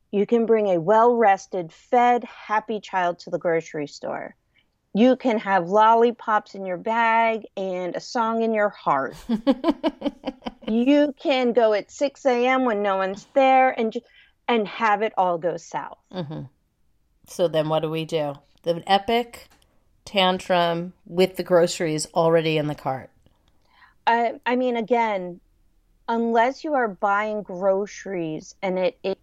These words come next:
Speaker 1: like, your life is depending on it.
Speaker 2: <laughs>
Speaker 1: Okay, which I, I'm having trouble imagining a scenario where that, but, but let's say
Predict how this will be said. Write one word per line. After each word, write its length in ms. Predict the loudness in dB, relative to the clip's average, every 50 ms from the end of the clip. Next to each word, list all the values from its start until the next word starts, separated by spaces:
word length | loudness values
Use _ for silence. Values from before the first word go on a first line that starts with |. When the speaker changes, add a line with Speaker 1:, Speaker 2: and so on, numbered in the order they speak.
| _ 0
Speaker 1:
like, 160 | 0 0 0 -2 _ -10
your 280 | -4 0 2 2 4
life 720 | 4 2 2 2 4 4 4 4 4 4 2 0 -2 -8 -10 _ -2
is 180 | -2 -2 -2
depending 680 | -4 -6 -6 -6 -6 -10 -6 -6 -4 -2 -2 -2 -2 -4
on 180 | -8 -8 -10 -12
it. 160 | -6 0 0 0 2 2
Speaker 2:
<laughs> 300 | -2 -4 -2 -4 -8 -8 -10 _ _ _ _ _ _ _ _ _ _ _ _ _ _ _ _ _ _ _ _ _ _ _ _ _ -2
Speaker 1:
Okay, 180 | 2 2 4
which 220 | 4 2 0 0 0
I, 160 | -2 -2 -2 _ -2
I'm 160 | -2 -2 -2
having 320 | -2 -2 -2 0 0 0
trouble 320 | -2 -2 -4 -4 -2 -2 -2
imagining 640 | -2 -2 -2 -2 -2 -2 -4 -6 -8 -6 -6 -6 -6 -8 -10
a 40 | -14
scenario 920 | -14 -12 -8 -6 -4 -2 0 0 0 0 0 2 2 2 2 2 2 2 2
where 180 | 2 2 0 2
that, 300 | 2 0 0 0 -2 -6 -12 _ 0
but, 160 | 0 2 4
but 200 | 4 4 4 4
let's 260 | 4 2 2 2 0 -6
say 460 | -2 0 2 4 4 4 2 2